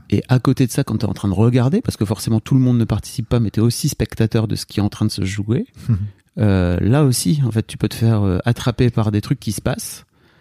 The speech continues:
Speaker 1: juste parce qu'en fait, à, à ce moment-là, t'as cette perception-là, t'as, t'as une perception d'une, euh, d'un truc qui est en train de se jouer dans le champ,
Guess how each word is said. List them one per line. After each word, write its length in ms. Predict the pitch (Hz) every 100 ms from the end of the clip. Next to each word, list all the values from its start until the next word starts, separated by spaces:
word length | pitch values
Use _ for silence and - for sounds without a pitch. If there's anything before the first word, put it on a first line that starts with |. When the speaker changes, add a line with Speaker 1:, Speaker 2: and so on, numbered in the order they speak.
| _ _
Speaker 1:
juste 180 | 127 156
parce 140 | 110
qu'en 100 | - 107
fait, 140 | 120
à, 200 | 110 117
à 80 | 131
ce 80 | 127
moment-là, 280 | 131 117 131
t'as 160 | - 107
cette 300 | - 113 -
perception-là, 720 | 123 - 123 - 123 123 123 123 _
t'as, 100 | -
t'as 260 | 104 - 101
une 140 | 107
perception 480 | 113 127 131 - 139
d'une, 320 | 123 113 113
euh, 400 | 107 101 98 95 98 - _ -
d'un 60 | 113
truc 120 | 143
qui 60 | 131
est 40 |
en 40 | 113
train 120 | 117
de 40 |
se 120 | -
jouer 240 | 120 127 131
dans 100 | 120
le 80 | 110
champ, 300 | - 170